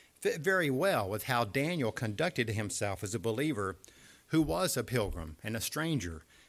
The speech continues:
living in a hard place. In verses one through eight, we saw that God promises blessing, and this is something of a kind of a standard theme for the whole, for the whole psalm,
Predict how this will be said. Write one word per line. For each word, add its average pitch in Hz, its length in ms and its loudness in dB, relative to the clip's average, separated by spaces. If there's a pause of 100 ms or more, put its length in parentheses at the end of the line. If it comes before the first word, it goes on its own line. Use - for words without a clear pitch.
living 117 260 0
in 101 100 -2
a 95 60 -4
hard 95 300 -4
place. - 420 -6 (1600)
In 110 80 -2
verses 131 320 2
one 143 200 0
through 156 200 2
eight, 127 360 2
we - 100 -2
saw 135 320 2
that 120 200 -4
God 147 280 2
promises 151 640 -2
blessing, 120 560 -2
and 98 80 -6
this 131 160 -4
is 120 80 -2
something 156 460 -2
of 127 120 -2
a 104 220 -2 (480)
kind 151 180 -2
of 110 80 -4
a 113 60 -4
standard 135 460 -2
theme 151 340 -2
for 117 80 -2
the 113 120 -2
whole, - 200 -4
for 123 180 -4
the 107 140 -4
whole 131 220 -2
psalm, 107 500 -4